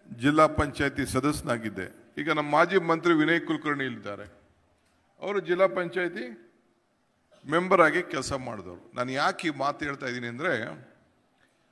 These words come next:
ರಾಜೀವ್ ಗಾಂಧಿ ಅವರು ಎಪ್ಪತ್ಮೂರನೇ, ಎಪ್ಪತ್ನಾಲ್ಕನೇ ತಿದ್ದುಪಡಿ ತಂದಂಥ ಸಂದರ್ಭದಲ್ಲಿ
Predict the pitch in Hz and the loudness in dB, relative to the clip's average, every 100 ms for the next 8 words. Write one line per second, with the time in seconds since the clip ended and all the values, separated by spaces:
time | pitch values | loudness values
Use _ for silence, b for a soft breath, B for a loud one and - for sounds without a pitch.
0 | _ _ 113 131 156 190 226 196 180 175 | _ _ -2 4 4 4 4 6 6 4
1 | 165 165 175 147 - 180 - 156 160 160 | 2 2 2 0 2 -2 -2 -4 -2 0
2 | 160 135 - 156 156 147 143 139 - 131 | 0 -2 -2 -6 -4 -2 -2 -2 -6 -8
3 | 123 - 135 160 147 143 139 127 123 120 | -8 -8 -4 -4 -2 -4 -4 -6 -6 -8
4 | 120 - 113 131 127 120 131 156 87 - | -8 -8 -8 -8 -6 -6 -2 -4 -4 -14